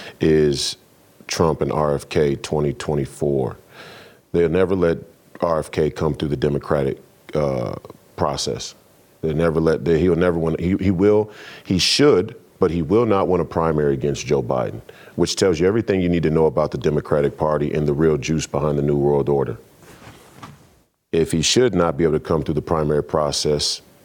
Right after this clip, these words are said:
him being a vice president under, with Donald Trump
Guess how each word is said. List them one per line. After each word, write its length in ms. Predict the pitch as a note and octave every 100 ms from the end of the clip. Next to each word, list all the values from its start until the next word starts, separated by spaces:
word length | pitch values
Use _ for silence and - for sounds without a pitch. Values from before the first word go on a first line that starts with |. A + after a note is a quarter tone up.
| -
him 200 | F2+ F2+
being 160 | F2
a 60 | E2
vice 280 | C#2+ D#2+ -
president 560 | - E2+ D2 D2 D2 - - -
under, 260 | E2+ E2+ D#2+
with 280 | - E2 C#2
Donald 320 | E2 D#2 C#2+
Trump 320 | - D#2 C#2+